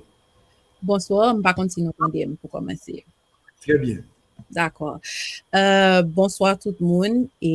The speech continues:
Speaker 1: Se yon veritab plezi pou mwen patisipe nan senpozyèm nan ane sa. Mwen remèsye tout ekip lan pou envitasyon an. E mwen remèsye tou tout moun ki ap suiv prezantasyon sa a, e notamman moun ki la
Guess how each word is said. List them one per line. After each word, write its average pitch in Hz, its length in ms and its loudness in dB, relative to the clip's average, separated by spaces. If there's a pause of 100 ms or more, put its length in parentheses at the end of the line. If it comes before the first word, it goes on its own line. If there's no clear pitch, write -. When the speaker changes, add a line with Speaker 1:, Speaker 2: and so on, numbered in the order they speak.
(540)
Speaker 1:
Se - 120 -2
yon 185 180 2
veritab 180 420 0
plezi 170 460 -2
pou 180 160 -4
mwen 175 80 -2
patisipe 170 680 -4
nan 156 280 -6
senpozyèm 170 560 -4
nan 165 300 -6
ane 160 260 -4
sa. 175 420 0
Mwen 160 340 -4
remèsye 170 920 0 (600)
tout 226 200 -2
ekip 175 320 -2
lan 208 180 -2 (300)
pou 156 400 -2
envitasyon 160 720 -2
an. 180 320 0
E 170 160 -2
mwen 160 160 0
remèsye 160 560 -2
tou 208 300 -2
tout 180 240 -4
moun 165 240 -2
ki 160 100 -4
ap 143 140 -8
suiv 156 380 -4 (380)
prezantasyon 165 680 -2
sa 180 260 0
a, 240 40 -6 (360)
e 185 100 6
notamman 180 600 2
moun 175 260 2
ki 175 160 -2
la 160 140 2